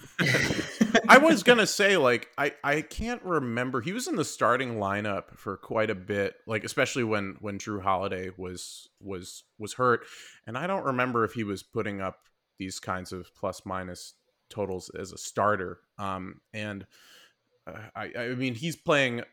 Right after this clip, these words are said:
Speaker 2: a lot alongside. I, I don't think he's probably been out there at all, uh, with, without any, like,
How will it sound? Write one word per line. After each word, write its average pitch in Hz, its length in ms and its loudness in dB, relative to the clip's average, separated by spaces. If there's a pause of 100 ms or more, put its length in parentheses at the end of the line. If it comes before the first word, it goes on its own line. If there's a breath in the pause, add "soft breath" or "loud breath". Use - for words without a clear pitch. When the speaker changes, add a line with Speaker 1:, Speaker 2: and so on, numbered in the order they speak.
Speaker 2:
a 110 80 -6
lot 104 400 0 (140)
alongside. 98 800 -6 (100)
I, 110 160 -4
I 143 100 8
don't 151 200 0
think 135 160 -4
he's 110 180 -8
probably 101 380 -2
been 95 220 -6
out 92 200 -8
there 92 220 -8
at 95 80 -10
all, 92 500 -8
uh, 90 320 -8
with, 98 320 -12 (720)
without 101 420 -6 (120)
any, 113 500 -6 (180)
like, 104 160 -10